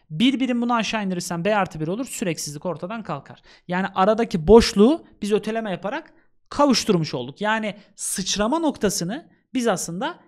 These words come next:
sürekli nokta haline getirdik. Dolayısıyla bunun üstüne F de gelse bu artık her türlü X eşittir A'da sürekli olacak. Bu süreklidir. Bir aşağı geldiğim zaman bak bu da önemli bir,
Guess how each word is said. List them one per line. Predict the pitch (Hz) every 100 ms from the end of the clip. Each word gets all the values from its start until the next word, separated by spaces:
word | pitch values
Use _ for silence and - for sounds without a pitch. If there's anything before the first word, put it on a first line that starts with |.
| -
sürekli | - - 196 190 226
nokta | 185 165 147
haline | 131 127
getirdik. | 127 147 202 302 - - _
Dolayısıyla | 254 247 - 190
bunun | 190 233
üstüne | 202 - 202 240
F | 240
de | 180
gelse | 151 131 - 208
bu | 208
artık | 185 -
her | - 233 -
türlü | 156 175 302 - _ _ -
X | 254 -
eşittir | 170 160 - 147 - _
A'da | 208 190 202 302 -
sürekli | - 214 160 -
olacak. | 135 190 285
Bu | 247
süreklidir. | - 135 123 - - - - - - _
Bir | 202 349
aşağı | 320 - 269
geldiğim | 226 208 196 185
zaman | 156 185 302 277
bak | 226 -
bu | 294
da | 226
önemli | 202 185 165 156
bir, | 139 -